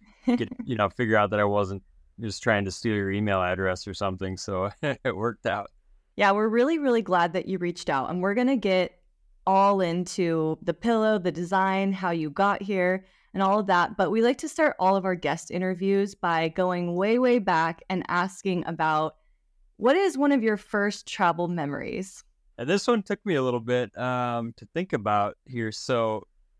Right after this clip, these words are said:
Speaker 1: I think my first big travel memory was, uh, I was probably seven years old, something like that.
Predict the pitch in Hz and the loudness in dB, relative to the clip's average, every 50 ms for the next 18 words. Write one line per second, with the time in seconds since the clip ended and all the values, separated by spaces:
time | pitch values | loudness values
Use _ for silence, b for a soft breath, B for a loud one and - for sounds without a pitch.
0 | _ _ - 135 135 190 202 208 220 180 131 113 - _ - 147 156 170 196 190 | _ _ -6 -6 -4 -2 -2 2 2 2 2 2 0 _ -4 0 0 0 0 -2
1 | - - - _ _ _ _ _ _ _ - 139 147 135 - - - 135 127 127 | -4 -12 -18 _ _ _ _ _ _ _ -2 -2 -2 -2 -2 -2 0 2 2 2
2 | 120 127 120 117 113 110 110 110 107 107 101 101 104 104 104 104 104 101 98 - | 2 2 0 0 0 0 0 0 0 0 0 0 0 0 2 0 0 -2 -4 -10
3 | - - 135 113 107 104 104 95 - - 90 110 110 104 - - - 135 139 139 | -12 -8 -4 0 0 2 2 0 0 -2 -2 -2 -2 -4 -8 -4 -2 0 0 0
4 | 135 127 120 117 117 113 110 107 107 104 101 - - - - - - - - - | 0 -2 -2 -2 -2 -2 -2 -2 -2 -4 -6 -8 -10 -16 -18 -20 -16 -14 -8 -4
5 | 117 120 127 135 147 143 131 127 117 117 117 104 98 110 101 104 104 101 101 95 | -2 -2 0 2 2 0 2 2 2 2 0 0 0 0 0 2 2 0 0 -2
6 | - - 113 101 - 113 104 104 104 101 95 - 107 104 104 - | -2 -4 -4 -4 -2 -2 0 0 0 0 0 0 0 0 0 -2